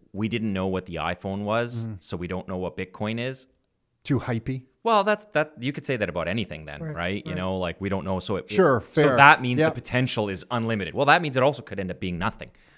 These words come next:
Speaker 1: Um, but the scarcity is what draws me
Speaker 3: Right.
Speaker 1: to Bitcoin. Um, I, I like the fact, like, you just, you, everything that is,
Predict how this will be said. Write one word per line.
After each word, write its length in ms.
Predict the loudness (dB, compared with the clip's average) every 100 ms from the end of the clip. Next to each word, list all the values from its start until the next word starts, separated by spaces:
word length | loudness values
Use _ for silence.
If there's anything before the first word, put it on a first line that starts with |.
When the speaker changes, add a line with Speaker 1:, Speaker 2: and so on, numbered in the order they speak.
| _ _
Speaker 1:
Um, 420 | -4 -2 -2 -4 -4
but 160 | -4 -2
the 60 |
scarcity 640 | -4 0 0 0 -2 -4 -4
is 120 | -4
what 200 | -6 -6
draws 500 | -2 0 2 0 -2
me 140 | -6
Speaker 3:
Right. 160 | -8 -10 _ _ _ -16
Speaker 1:
to 100 | -12
Bitcoin. 360 | -12 -12 -14 -14 _ _ _ _
Um, 340 | -10 -8 -8 -8
I, 80 | -8
I 140 | -6 -8
like 360 | -4 -4 -4 -6
the 60 |
fact, 220 | -6 -4
like, 140 | -6 -8
you 80 | -8
just, 320 | -8 -10 -10
you, 160 | -10 -10 _ _ _ _ _
everything 600 | -2 0 0 -2 -4 -2
that 180 | -2 -2
is, 240 | -4 -8